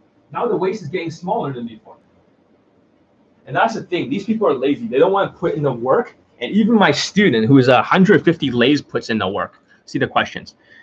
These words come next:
"What's the difference between Asperger's and autism? I'm barely five-foot-nine, but I can get away with it." Uh, he lifts. Hey, what's up? Um, J O, my superstar student.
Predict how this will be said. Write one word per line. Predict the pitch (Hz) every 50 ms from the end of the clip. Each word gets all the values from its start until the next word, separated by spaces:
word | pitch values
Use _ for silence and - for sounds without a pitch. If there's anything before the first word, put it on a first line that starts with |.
| _ _ _
"What's | - 170 233 262
the | 185
difference | 143 175 196 185 196 170
between | 151 151 131 165 165
Asperger's | - 139 151 - - 147 147 139 135 127
and | 127
autism? | 113 120 123 - 113 - - 95
I'm | 127 135
barely | 170 196 190 165
five-foot-nine, | - 180 - - - 143 127 139 131 131
but | 117 123
I | 120
can | 131 135
get | 123 139 135
away | 127 123 123
with | 120 117 110
it." | 107 98 - _ _ _ _ _ _ _ _ _ -
Uh, | 127 127 127
he | 120 160 156
lifts. | 143 120 95 - - - _ _ _ _ _ _ _ _ _
Hey, | - 175 175
what's | 156 143 156 151 -
up? | 180 143 123 - _ _ _ _ _ _ _ _ _
Um, | 117 131 127 123 117 113 110 113 110 110 _ _ _ -
J | - 139 139 135
O, | 156 151 131 107 - - - - _ _ _ -
my | 120 135
superstar | 139 - 165 160 170 147 - - 151 131 123
student. | - - - 135 131 107 92 92